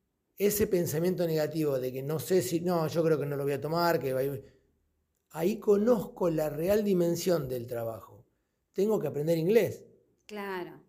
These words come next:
Speaker 1: Entonces,
Speaker 2: Ahí
Speaker 1: hay algo
Speaker 2: está.
Speaker 1: que me está determinando el
Speaker 2: Sí,
Speaker 1: por qué
Speaker 2: sí.
Speaker 1: yo no voy a tomar el trabajo. ¿Pero por qué? Porque lo conozco. Acabo de conocer cuál es la causa que determina que yo no tome el trabajo. A partir de ese momento,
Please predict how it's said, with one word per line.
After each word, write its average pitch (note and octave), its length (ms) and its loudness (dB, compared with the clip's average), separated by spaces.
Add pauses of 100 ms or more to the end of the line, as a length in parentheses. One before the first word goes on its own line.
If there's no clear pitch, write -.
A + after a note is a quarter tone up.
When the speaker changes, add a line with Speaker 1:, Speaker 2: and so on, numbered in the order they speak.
Speaker 1:
Entonces, D3+ 380 0
Speaker 2:
Ahí F#3 220 6
Speaker 1:
hay - 0 -
algo A#3+ 180 8
Speaker 2:
está. G3 120 8
Speaker 1:
que F3+ 60 2
me E3+ 80 4
está E3 220 -2
determinando F#3 840 2
el D3+ 100 4
Speaker 2:
Sí, - 60 -6
Speaker 1:
por D3 200 2
qué E3 140 2
Speaker 2:
sí. - 80 0
Speaker 1:
yo D#3 80 6
no D3 120 0
voy D3 120 2
a C#3 100 2
tomar C3+ 280 0
el B2+ 100 -2
trabajo. A2+ 500 -4
¿Pero D3 200 0
por D3+ 180 0
qué? D3+ 120 0
Porque B2 220 -6
lo B2+ 160 -2
conozco. C3+ 600 0
Acabo G3 340 6
de G#3 100 4
conocer F#3 960 0
cuál G#3+ 400 6
es A3+ 180 6
la F#3 180 2
causa A3 380 2
que F3+ 80 6
determina G3+ 720 4 (500)
que F3 120 -2
yo G3+ 220 2
no G3+ 140 2
tome F#3 180 4
el D#3+ 40 0
trabajo. C3 520 -2
A D3 180 -4
partir F3 380 0
de C4 60 4
ese G3+ 140 2
momento, G3 580 2